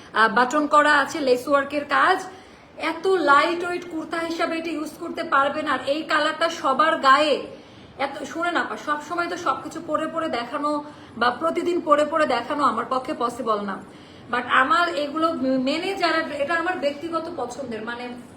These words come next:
আমার টাইপের যে ড্রেসগুলো আমি ব্যক্তিগতভাবে আমি নিজে পরতে খুব পছন্দ করি।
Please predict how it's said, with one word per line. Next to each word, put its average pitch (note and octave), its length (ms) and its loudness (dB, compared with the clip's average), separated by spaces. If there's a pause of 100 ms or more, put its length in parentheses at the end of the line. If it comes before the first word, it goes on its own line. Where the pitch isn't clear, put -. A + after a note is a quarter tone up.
(100)
আমার E4 340 0
টাইপের G#3+ 380 -2 (560)
যে E4+ 160 -2
ড্রেসগুলো F4 380 0
আমি E4+ 220 2
ব্যক্তিগতভাবে D#4 800 0
আমি C4 240 2
নিজে C#4 320 -4
পরতে C4 240 -4
খুব - 240 -10
পছন্দ B3 380 -6
করি। G3+ 300 -8